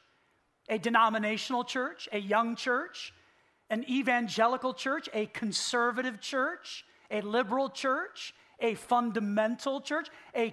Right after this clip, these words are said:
contemporary church, an attractional church,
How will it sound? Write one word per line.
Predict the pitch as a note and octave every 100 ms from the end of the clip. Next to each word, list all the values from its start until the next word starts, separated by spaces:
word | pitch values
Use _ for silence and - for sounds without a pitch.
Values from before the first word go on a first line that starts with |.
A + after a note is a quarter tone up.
| -
contemporary | - A3 - B3 A3+ A#3+ A#3+ B3+
church, | - D#4+ - - -
an | A#3
attractional | A3+ - - G#3 G3+ C4+ - C#4+ C#4 C#4
church, | - D4 D#4+ D#4+